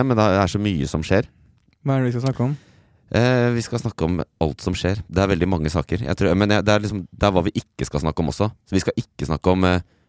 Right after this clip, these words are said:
Speaker 1: flyktningene på grensa mellom Polen og Hviterussland. Har du fått med deg det?
Speaker 2: Nei.
Speaker 1: Nei, der er jo liksom flyktningene blitt, eh, brukes nå i kampen mellom E U og Hviterussland, hvor, eh,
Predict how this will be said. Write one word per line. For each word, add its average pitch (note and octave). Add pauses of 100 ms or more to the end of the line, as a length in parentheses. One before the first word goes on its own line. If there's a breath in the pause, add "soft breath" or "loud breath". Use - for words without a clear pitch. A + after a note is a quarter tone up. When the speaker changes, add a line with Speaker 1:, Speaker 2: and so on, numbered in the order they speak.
(160)
Speaker 1:
flyktningene C#2+
på F2+
grensa D2+
mellom C#2
Polen C#2
og C#2+
Hviterussland. F#2
Har F2+
du -
fått -
med D#2
deg D#2+
det? B2
Speaker 2:
Nei. A#2 (1120 soft breath)
Speaker 1:
Nei, G#2+
der G2+
er F2+
jo F#2
liksom F#2
flyktningene C#2+
blitt, D2+
eh, D#2 (720)
brukes F2
nå G#2
i G#2
kampen D#2
mellom D#2
E C2
U D2+
og D2+
Hviterussland, D#2
hvor, D#2
eh, D2